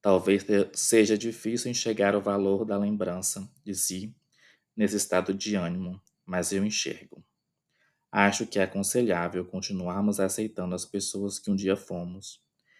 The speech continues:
quer as consideremos companhias atraentes, quer não. Caso contrário, elas vão aparecer sem avisar e vão nos pegar de surpresa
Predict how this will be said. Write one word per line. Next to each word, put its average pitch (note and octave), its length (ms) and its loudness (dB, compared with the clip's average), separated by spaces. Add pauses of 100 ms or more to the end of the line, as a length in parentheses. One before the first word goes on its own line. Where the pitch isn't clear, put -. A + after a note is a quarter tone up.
(360)
quer G#2+ 240 8
as A#2+ 160 6
consideremos G2 640 0
companhias F#2+ 540 -4
atraentes, F#2 840 -4
quer G2+ 260 0
não. E2+ 320 -10 (880)
Caso F2+ 320 4
contrário, F#2 760 -2 (380)
elas F2+ 300 4
vão F#2+ 80 0
aparecer F#2+ 640 0
sem A#2 180 -4
avisar G#2 580 -6 (560)
e F2+ 60 -12
vão F#2 200 -2
nos G2 140 0
pegar F#2+ 440 0
de G#2+ 80 -2
surpresa F2+ 800 -8